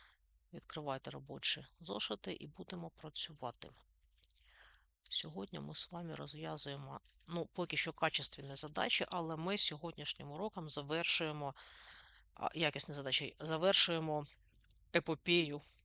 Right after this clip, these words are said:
якісних задач. І з-, завтра розповім новий матеріал і почнуться кілька-,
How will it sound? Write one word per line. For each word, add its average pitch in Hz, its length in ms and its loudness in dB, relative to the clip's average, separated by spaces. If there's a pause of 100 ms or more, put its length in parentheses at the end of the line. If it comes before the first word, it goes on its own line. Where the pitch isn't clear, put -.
(480)
якісних 143 520 2
задач. 175 440 2
І 170 200 -4
з-, 156 340 -10
завтра 165 380 2
розповім 151 600 -2
новий 139 240 -4
матеріал 151 580 -4
і 151 320 -6
почнуться 151 640 0
кілька-, - 300 -6